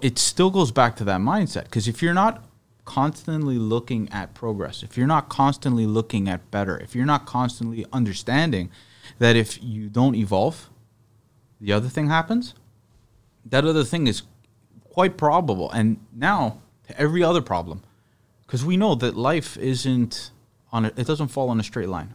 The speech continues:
If it did, then it, we'd all be on a, in a very different place right now, probably sipping something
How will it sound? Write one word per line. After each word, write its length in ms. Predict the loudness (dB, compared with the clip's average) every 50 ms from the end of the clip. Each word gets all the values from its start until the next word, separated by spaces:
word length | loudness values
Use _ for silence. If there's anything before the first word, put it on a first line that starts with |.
| -20 _
If 120 | -20 _ -12
it 140 | -12 -8
did, 300 | -4 0 0 0 -2 -4 -10 _ _ _ _ _ _ _ _ _ _ _
then 280 | -6 -2 0 2 2 0
it, 80 | 0 -2 -6 -12 _ _ _ _ -18
we'd 180 | -16 -12 -4 0
all 140 | 2 2 2
be 160 | 2 0 0
on 160 | 0 2 0
a, 80 | 0 -2
in 200 | -2 -2 -2 -2
a 60 | -2
very 220 | -2 -2 -2 -2
different 300 | -2 -4 -8 -8 -10 -8
place 300 | -4 -4 -4 -4 -4 -6
right 140 | -6 -6 -4
now, 160 | -4 -4 -6
probably 340 | -6 -6 -6 -4 -4 -4 -6
sipping 320 | -4 -6 -10 -10 -10 -12
something 480 | -10 -8 -8 -8 -6 -6 -8 -8 -8 -8